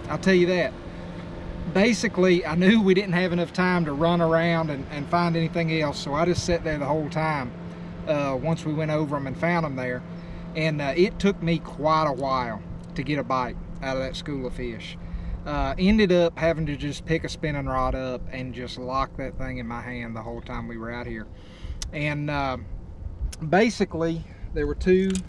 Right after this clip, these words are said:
baits that we put fish in the boat on. And the biggest player today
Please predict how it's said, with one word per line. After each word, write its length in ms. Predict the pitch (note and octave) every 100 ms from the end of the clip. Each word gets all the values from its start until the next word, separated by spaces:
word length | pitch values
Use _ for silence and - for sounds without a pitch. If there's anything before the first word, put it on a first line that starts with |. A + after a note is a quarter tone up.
| - - - - - -
baits 400 | C#3+ C3+ C3 -
that 80 | B2+
we 140 | B2+
put 260 | A#2+ C#3+ -
fish 300 | C#3+ C3 B2
in 80 | B2
the 60 |
boat 280 | A2 A#2+ B2
on. 220 | B2 E3 - - - - - - - - - - - - - - - - - - -
And 380 | C3 C#3 C3 C3+ -
the 100 | C#3+
biggest 520 | C3 F#3 F#3 - -
player 560 | E3 E3 D#3 C#3+ C#3 - - - - -
today 540 | - C#3 C3 B2 A#2+